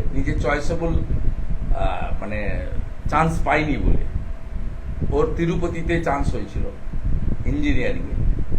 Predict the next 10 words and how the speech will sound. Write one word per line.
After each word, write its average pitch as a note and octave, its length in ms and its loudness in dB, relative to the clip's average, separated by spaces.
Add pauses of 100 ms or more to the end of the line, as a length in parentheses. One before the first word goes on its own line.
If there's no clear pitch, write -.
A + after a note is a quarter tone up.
(220)
তো - 60 4
ও E4+ 220 4
তিরুপতিতে - 760 2
ইন্টারেস্টেড - 680 2
ছিল - 280 0
না, A#2+ 220 2
যেটুকু - 260 2
বাড়ি B2+ 260 2
থেকে A#2+ 180 0
আমি A2+ 100 0